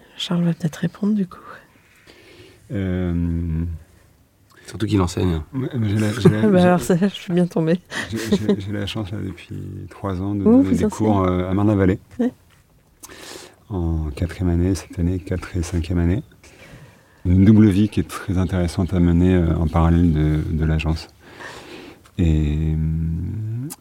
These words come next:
Speaker 2: je pense que ces étudiants, ils vont avoir besoin de, d'être passionnés, ça c'est certain. Mais comme, comme ont dû l'être, euh, c-, ceux d'avant,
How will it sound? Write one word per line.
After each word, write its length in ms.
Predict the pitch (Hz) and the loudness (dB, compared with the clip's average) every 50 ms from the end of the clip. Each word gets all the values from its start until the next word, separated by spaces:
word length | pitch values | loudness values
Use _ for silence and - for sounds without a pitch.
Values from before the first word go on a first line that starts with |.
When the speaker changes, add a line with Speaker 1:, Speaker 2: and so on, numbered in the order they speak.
| _ _ _ - - | _ _ _ -8 -6
Speaker 2:
je 100 | 131 - | -2 4
pense 180 | - 143 135 | 4 4 6
que 100 | - 113 | 6 4
ces 300 | 98 - - 110 101 95 | 2 2 2 0 2 2
étudiants, 420 | 104 95 - 107 107 104 113 117 120 | 2 2 4 4 6 6 6 6 6
ils 240 | 117 107 95 90 82 | 6 6 4 4 2
vont 140 | 80 92 | 2 2
avoir 220 | 92 90 90 87 90 | 2 2 2 2 2
besoin 320 | 87 87 85 82 95 98 | 0 0 0 0 2 2
de, 240 | 95 90 87 90 85 | 2 2 2 0 0
d'être 240 | 80 78 87 85 80 | 0 0 0 0 0
passionnés, 440 | - 90 85 - - 87 90 92 95 | -2 -2 -2 0 0 0 0 0 -2
ça 140 | - 95 | -4 -6
c'est 160 | 87 - 95 82 | -6 -4 -6 -4
certain. 400 | - 92 85 - - 85 87 92 | -4 -4 -6 -4 -2 -2 -2 -2
Mais 100 | 98 85 | -2 -2
comme, 420 | 82 - 92 90 90 87 85 85 - | 0 2 4 4 6 6 4 2 0
comme 720 | - - 92 92 90 87 87 87 85 80 80 80 80 78 78 - _ - - - - - - - - - - - _ | 0 2 4 4 4 6 4 4 4 4 2 2 0 -2 -4 -8 _ -20 -20 -20 -20 -20 -20 -20 -20 -20 -20 -8 _
ont 60 | - 87 | 0 2
dû 160 | - - 98 | 4 6 6
l'être, 240 | 92 90 85 - 85 | 6 4 2 0 -2
euh, 400 | 87 87 82 82 82 80 82 80 71 73 | 0 0 2 0 0 0 -2 -4 -6 -8
c-, 140 | 82 - - - | -10 -12 -14 -14
ceux 220 | - - - 92 | -8 -4 -2 0
d'avant, 440 | 82 90 85 82 87 98 107 117 | 0 2 2 2 2 2 0 -2